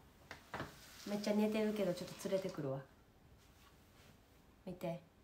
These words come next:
ほら。にゃんにゃん。にゃんにゃん。ふーちゃんも。あかん。こ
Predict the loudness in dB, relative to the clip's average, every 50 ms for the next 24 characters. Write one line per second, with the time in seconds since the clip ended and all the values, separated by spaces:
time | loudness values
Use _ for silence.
0 | -20 -20 -20 -16 -16 -16 -16 -18 -20 -14 -6 -2 -2 -2 -2 -4 -8 -18 -20 -20
1 | -20 -20 -20 -20 -20 -20 -18 -16 -16 -16 -16 -16 -18 -18 -20 -20 -20 -20 -20 -20
2 | -20 -20 -20 -20 -20 -10 -2 2 2 4 4 4 2 2 2 2 2 2 0 -2
3 | -2 -4 -6 -8 -8 -12 -14 -18 -20 -20 -20 -18 -14 -14 -14 -14 -14 -16 -14 -6
4 | -2 2 2 2 2 2 2 0 0 0 0 0 2 2 0 0 -2 -2 -4 -4
5 | -8 -10 -16 -20 -20 -20 -20 -20 -20 -20 -20 -20 -20 -16 -6 -6 -6 -4 -2 -2
6 | 0 2 2 2 2 0 -2 -4 -10 -18 -20 -20 -20 -20 -20 -20 -20 -20 -20 -18
7 | -12 -10 -2 -2 -2 -2